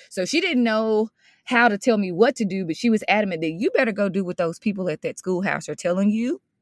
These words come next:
You're going to do your work. You're going to study, you know, all of those things. But my first trip outside of the state, I was representing the state of Mississippi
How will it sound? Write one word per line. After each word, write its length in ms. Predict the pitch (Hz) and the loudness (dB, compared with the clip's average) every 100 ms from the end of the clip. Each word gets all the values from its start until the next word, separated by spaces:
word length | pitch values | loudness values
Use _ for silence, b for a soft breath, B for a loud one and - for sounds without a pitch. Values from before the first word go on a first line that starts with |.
| _ _ | _ _
You're 220 | 190 202 160 | -2 -2 -2
going 220 | 175 180 | -4 -4
to 80 | 240 | -2
do 100 | 226 | -2
your 180 | 226 214 | 0 0
work. 280 | 202 220 - | 2 0 -2
You're 120 | 151 | -14
going 300 | 131 175 196 | -8 -4 -4
to 100 | 226 | -4
study, 460 | 208 202 185 180 190 | -4 -2 -2 -2 -6
you 100 | 175 | -10
know, 120 | 165 - | -12 -8
all 120 | 175 | -6
of 60 | 165 | -6
those 180 | 151 | -8
things. 420 | - 254 277 240 - B B B | -6 -4 -2 -2 -4 B B B
But 100 | 262 | 0
my 160 | 254 302 | 2 2
first 280 | - 349 - | 2 2 2
trip 160 | 294 | 0
outside 420 | 262 247 - 226 | 2 2 0 0
of 60 | 220 | 0
the 100 | 202 | -4
state, 420 | - 185 165 165 _ _ _ _ _ - | -4 0 0 0 _ _ _ _ _ -2
I 80 | |
was 160 | 180 170 | -2 2
representing 480 | 208 277 247 220 196 | 0 2 2 2 0
the 80 | 175 | -2
state 220 | 185 180 | -2 -2
of 60 | |
Mississippi 840 | 175 170 165 - 185 180 175 170 | -4 -8 -10 -8 -8 -6 -8 -8